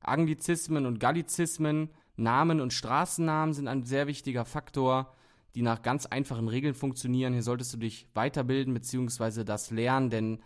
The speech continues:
das ist grundsätzlich sehr, sehr einfach. Nur wenn man die gewissen Gesetzmäßigkeiten nicht kennt, dann kann man das nicht im Auswahlverfahren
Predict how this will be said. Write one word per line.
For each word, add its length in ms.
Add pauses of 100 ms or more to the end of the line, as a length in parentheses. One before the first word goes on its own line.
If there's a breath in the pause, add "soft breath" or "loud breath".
(360 soft breath)
das 140
ist 220 (100)
grundsätzlich 540
sehr, 140
sehr 200
einfach. 500 (280 soft breath)
Nur 120
wenn 100
man 300 (120)
die 120
gewissen 600
Gesetzmäßigkeiten 960
nicht 240
kennt, 260
dann 140
kann 160
man 120
das 220
nicht 160
im 220 (240 soft breath)
Auswahlverfahren 800